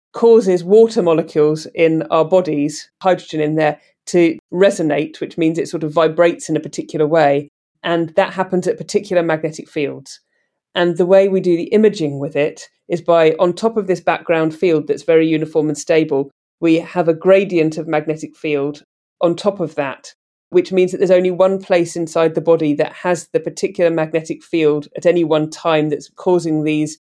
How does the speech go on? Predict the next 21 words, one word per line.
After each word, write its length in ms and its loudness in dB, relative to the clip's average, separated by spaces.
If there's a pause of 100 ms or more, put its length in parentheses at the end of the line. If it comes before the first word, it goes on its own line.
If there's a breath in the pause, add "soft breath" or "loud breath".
(100)
molecules 460 0
inside 300 0
your 80 0
body 220 -2
to 120 -8
resonate. 580 -4 (320)
And 140 0
that's 180 -2
where 100 2
you're 100 2 (120)
getting 100 -4
the 80 -2
signal 280 -6
from. 240 -8
Changing 480 0
that 180 -2
gradient, 720 0 (240)
you 120 -2
can 420 -2
image 360 2
across 600 -4